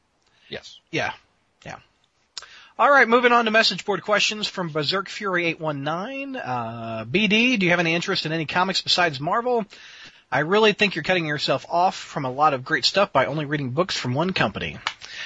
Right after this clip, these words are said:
Speaker 2: About the only book I've ventured out lately is, uh, The Walking Dead. Liked that a lot. I just, uh, my, my interest and my love of, is of Marvel characters. Always has been since I was a little kid. I d-, really don't have the time nor the money to venture that far out. Like, I'll,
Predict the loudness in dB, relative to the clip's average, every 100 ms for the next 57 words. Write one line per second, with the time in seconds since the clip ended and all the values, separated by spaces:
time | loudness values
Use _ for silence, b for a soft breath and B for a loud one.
0 | B 6 8 8 8 8 8 6 8 8
1 | 6 2 2 4 4 2 -2 -2 -2 -2
2 | 0 -2 -2 -4 -4 -6 -4 -4 -2 -4
3 | -4 -8 -8 0 0 0 -4 -6 -8 -8
4 | -6 -6 -6 -8 -8 -4 -4 -6 -4 -2
5 | 0 0 0 2 2 2 0 2 4 4
6 | 2 -2 -4 -4 -4 -4 -4 -2 -2 -2
7 | -2 -2 -2 -4 -2 -2 B B B B
8 | B 2 4 6 4 2 0 -2 -2 -2
9 | -4 -8 -8 -4 -2 -2 -4 -6 -2 -2
10 | 0 -2 -4 -2 0 0 -2 -4 -2 -2
11 | -2 -8 B B B B -6 -2 0 2
12 | 2 0 0 2 2 -2 -2 0 0 -2
13 | -8 -8 -4 2 2 2